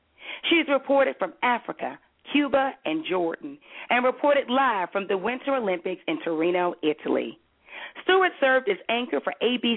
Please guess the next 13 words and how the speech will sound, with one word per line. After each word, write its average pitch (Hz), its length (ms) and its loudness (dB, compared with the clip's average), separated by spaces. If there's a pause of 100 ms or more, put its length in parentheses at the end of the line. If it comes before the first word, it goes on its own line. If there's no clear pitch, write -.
C 233 160 2
News 208 420 -2
World 196 340 2
News 233 360 0
Now 170 400 0 (240)
from 214 240 0
two 330 140 4
thousand 226 520 0
to 196 60 -8 (120)
two 202 100 -8
thousand 190 440 -2
and 190 120 -4 (100)
two, 156 260 -4